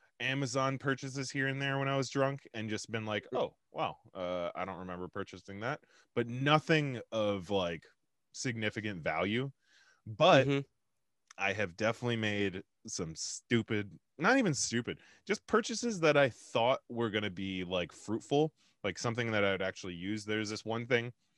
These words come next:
Speaker 1: I spent a thousand dollars on a, uh, it's called a M P C,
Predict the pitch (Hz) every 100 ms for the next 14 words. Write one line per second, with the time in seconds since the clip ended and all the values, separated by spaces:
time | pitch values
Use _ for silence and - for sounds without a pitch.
0 | _ _ _ _ _ _ _ _ _ -
1 | 139 151 85 - - 123 139 143 143 143
2 | 135 110 110 104 85 78 - - _ -
3 | 104 101 95 95 92 - 95 90 87 82
4 | 82 80 80 78 76 78 - _ _ _
5 | - 107 92 - 117 101 90 85 - 110
6 | 123 123 104 123 127